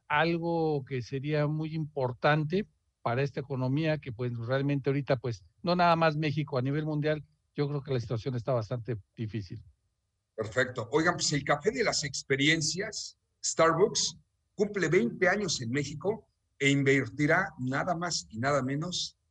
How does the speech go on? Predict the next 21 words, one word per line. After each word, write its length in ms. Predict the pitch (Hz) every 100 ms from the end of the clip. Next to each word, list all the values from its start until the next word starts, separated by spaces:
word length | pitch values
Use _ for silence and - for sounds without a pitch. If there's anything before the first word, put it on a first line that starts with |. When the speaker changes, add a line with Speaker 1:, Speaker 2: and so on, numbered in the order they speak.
| _ _ _ _
Speaker 2:
la 300 | 120 135 127
maravillosa 720 | 127 123 123 123 160 156 175
cantidad 440 | - 104 104 131 139
de 160 | 139 -
cuatro 480 | 135 123 120 123 120
mil 320 | 131 170 175
quinientos 800 | - 120 135 151 147 151 135 -
millones 640 | 123 117 110 139 147 135 -
de 100 | -
pesos. 560 | 113 110 160 180 - _ _
Lo 80 | -
escuchó 380 | 127 131 123 156
bien, 320 | 156 165 156 - _ _ _ _ _
cuatro 400 | 139 139 143 139
mil 280 | 156 220 -
quinientos 640 | 151 147 170 170 170 151
millones 580 | 139 123 123 170 180 120
de 120 | 117
pesos 560 | - 156 - 196 - _ _ _
para 200 | 131 123
abrir 320 | 117 147 185